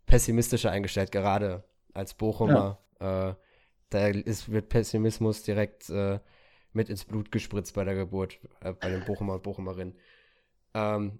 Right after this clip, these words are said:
Speaker 1: <laughs> ja, gut, aber dann würdest du auch sagen, beide wollen jetzt Fußball spielen, beide Mannschaften, dann wird das ja am Wochenende jetzt ein recht spannendes Spiel und interessantes Spiel,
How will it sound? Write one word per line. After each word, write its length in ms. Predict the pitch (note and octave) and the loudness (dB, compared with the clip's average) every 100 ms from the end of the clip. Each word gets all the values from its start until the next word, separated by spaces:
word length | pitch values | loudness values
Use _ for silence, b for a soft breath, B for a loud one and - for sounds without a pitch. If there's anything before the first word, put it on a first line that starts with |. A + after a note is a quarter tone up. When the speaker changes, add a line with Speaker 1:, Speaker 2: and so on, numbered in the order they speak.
| - | 2
Speaker 1:
<laughs> 440 | B2+ - - - | 2 2 -6 -10
ja, 280 | - A#2+ A#2 B B B B | -2 0 0 B B B B
gut, 320 | - G3 - - | 8 8 8 2
aber 480 | C3 B2+ B2 - - - - - - - - - - - | 8 8 6 2 -18 -20 -20 -20 -20 -20 -20 -20 -6 6
dann 320 | A#2 A#2 A2+ A#2 A#2+ | 6 6 2 0 4
würdest 240 | B2 B2 | 4 6
du 60 | A#2+ | 4
auch 160 | - | 4
sagen, 460 | A#2 A#2+ B2 A2 - _ - | 0 0 0 -6 -18 _ -6
beide 280 | A2+ B2 A#2+ | -2 0 2
wollen 160 | A#2 | 2
jetzt 160 | A#2 - | 0 0
Fußball 320 | C#3+ D3 C#3+ | -4 0 -2
spielen, 240 | C3+ C3+ A#2+ | -2 -2 0
beide 240 | A#2+ B2 | 2 4
Mannschaften, 760 | A#2+ B2+ F3 B2+ - C3 C3+ - | 2 0 0 -2 -2 -4 -4 -4
dann 180 | A2 G#2+ | -4 -2
wird 140 | A2+ | 0
das 160 | A#2 - | 0 0
ja 120 | G#2+ | -2
am 280 | G2+ G#2 G2+ _ _ _ - | -2 -6 -10 _ _ _ -10
Wochenende 540 | A2 G#2+ B2 A2+ A2 | -8 -4 -4 -4 -4
jetzt 220 | A2 G#2+ | -4 -4
ein 140 | A2+ G#2+ | -4 -4
recht 280 | A2 A2 - | -4 -8 -6
spannendes 400 | - A2+ B2+ A2+ | -4 -2 -2 -4
Spiel 380 | - A#2+ C#3 | -2 0 0
und 240 | B2+ A#2 A2+ | 0 -4 -4
interessantes 560 | A#2 A2+ - A2+ B2+ | -6 -6 -4 -4 -4
Spiel, 360 | A2+ A2+ G2 | -10 -6 -8